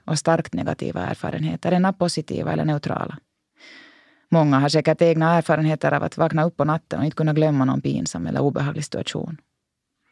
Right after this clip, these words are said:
Då vi upplever stark stress blir vårt fokus dock ofta mer begränsat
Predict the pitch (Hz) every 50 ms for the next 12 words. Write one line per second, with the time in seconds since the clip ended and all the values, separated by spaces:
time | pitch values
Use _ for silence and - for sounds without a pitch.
0 | _ _ _ - - - - - - - 214 220 247 330 _ - 226 160 151 156
1 | - - 185 170 160 - - - - 151 147 147 - - - - - _ 185 208
2 | 220 202 175 165 - - 190 170 147 - 135 139 - 139 139 _ - 147 - -
3 | 110 - 165 165 147 131 131 123 135 - 131 127 139 135 - - - 156 - -